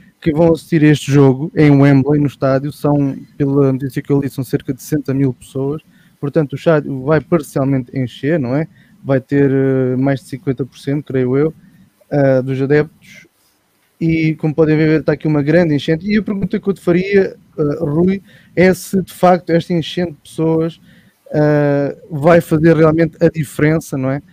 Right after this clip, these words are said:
Ou então os italianos que vão lá também assistir ao jogo. Eh, oh, no fundo, o que eu quero perguntar é: será que isto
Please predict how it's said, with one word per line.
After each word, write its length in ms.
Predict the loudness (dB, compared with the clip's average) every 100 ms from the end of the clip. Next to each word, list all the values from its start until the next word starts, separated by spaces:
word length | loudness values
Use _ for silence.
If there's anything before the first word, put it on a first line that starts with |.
| -20 _ _
Ou 220 | 4 4
então 760 | 2 2 4 4 4 2 0 -2
os 140 | -4
italianos 460 | 0 0 2 0 -4
que 80 | -2
vão 300 | 0 -2 -8 _
lá 200 | 2 2
também 360 | 2 -2 0 0
assistir 240 | -2 -4
ao 100 | -2
jogo. 320 | -2 -2 -4 -10 _ _ _ _ _ _ _
Eh, 380 | -8 -4 -4 -6 -6
oh, 160 | -6
no 220 | -2 -2
fundo, 220 | 0 0 0
o 40 |
que 100 | -2
eu 60 | 0
quero 140 | 0
perguntar 400 | 0 -2 2 4
é: 100 | 2
será 240 | 0 0
que 140 | 2 0
isto 180 | -2